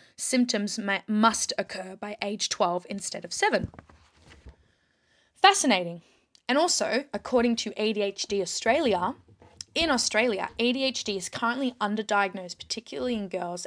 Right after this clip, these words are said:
and in the adult population. I also read a really interesting article from the A D H D Attitude magazine, and it was about A D H D in girls, and they said, Doctor Quinn and Sharon Wiggle, P H D,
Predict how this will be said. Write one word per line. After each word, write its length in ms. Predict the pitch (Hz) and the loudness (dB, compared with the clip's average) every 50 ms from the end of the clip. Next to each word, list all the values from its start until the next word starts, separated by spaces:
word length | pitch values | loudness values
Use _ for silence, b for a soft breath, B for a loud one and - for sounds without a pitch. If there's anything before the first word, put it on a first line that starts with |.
| - | -10
and 140 | 190 190 185 | -10 -10 -8
in 60 | 185 | -8
the 120 | 180 180 - - | -10 -10 -8 -8
adult 240 | 185 170 175 - - | -8 -8 -8 -12 -14
population. 720 | - - - - 196 214 233 247 - - - - 95 - b b b b b b b _ _ _ _ _ _ _ _ _ B B B B B B B B B B B B B B B B | -20 -20 -10 0 4 6 6 6 6 2 -2 -4 -10 -16 b b b b b b b _ _ _ _ _ _ _ _ _ B B B B B B B B B B B B B B B B
I 80 | 254 262 | 4 4
also 220 | 294 294 320 330 | 6 6 4 4
read 140 | 254 277 247 | 6 6 6
a 40 | 254 | 6
really 260 | 208 233 226 247 240 | 4 6 4 6 4
interesting 340 | 220 226 - - - 285 254 | 4 0 -2 -4 -4 -4 -4
article 440 | - - 185 196 208 - - 254 285 | -2 -2 -4 -4 -4 -4 -6 -6 -6
from 200 | - - 220 214 | -4 -4 -4 -4
the 120 | 196 - - | -4 -6 -6
A 160 | - 208 214 202 | -4 -4 -2 -2
D 120 | 214 208 | 0 0
H 220 | 202 202 - - | -2 -2 -4 -6
D 200 | - 208 196 196 - | -6 -4 -6 -4 -2
Attitude 540 | 196 190 196 196 - - - 202 196 170 185 | -2 -2 -2 -2 -2 -4 -4 -4 -4 -4 -4
magazine, 680 | 196 190 180 214 214 214 240 226 240 240 226 202 - - | -6 -6 -4 -4 -4 -2 -2 -4 -4 -6 -8 -10 -10 -8
and 100 | - 196 | -8 -8
it 80 | 190 - | -8 -6
was 120 | - 190 | -8 -6
about 240 | 175 185 180 - - - _ - | -4 -2 -2 -2 -4 -6 _ -8
A 100 | 208 214 | -6 -4
D 80 | 202 202 | -4 -4
H 220 | 202 196 - - | -4 -4 -6 -6
D 100 | - 202 | -6 -6
in 220 | 180 175 175 180 180 | -8 -6 -10 -10 -8
girls, 500 | 185 170 - - - 202 269 - - - _ | -8 -8 -8 -6 -6 -4 -4 -6 -8 -12 _
and 560 | - 185 180 180 180 180 180 180 180 180 - - - _ | -12 -10 -10 -10 -10 -10 -12 -14 -12 -12 -12 -12 -12 _
they 280 | - 175 175 190 202 233 | -16 -10 -4 -2 0 0
said, 360 | 226 - - - 226 - - - _ _ b b b b b b b b b b b b | 0 -2 -6 -8 -10 -10 -16 -20 _ _ b b b b b b b b b b b b
Doctor 300 | - - 277 302 - - | 2 2 2 4 4 -2
Quinn 400 | 359 - - 240 214 208 214 220 214 - | -2 -2 0 0 0 0 0 -2 -4 -6
and 200 | 190 185 190 180 | -12 -12 -8 -6
Sharon 520 | - - - 202 202 208 214 226 233 226 | -2 0 2 2 2 2 2 0 0 -2
Wiggle, 400 | 190 185 185 175 190 196 208 233 | -4 -6 -8 -6 -4 -2 -2 -4
P 180 | 226 - - 233 | -4 -6 -4 0
H 320 | 220 208 208 - - - | 0 0 0 -2 -6 -4
D, 380 | - 196 190 190 185 185 180 | -4 -4 -2 -2 -4 -6 -8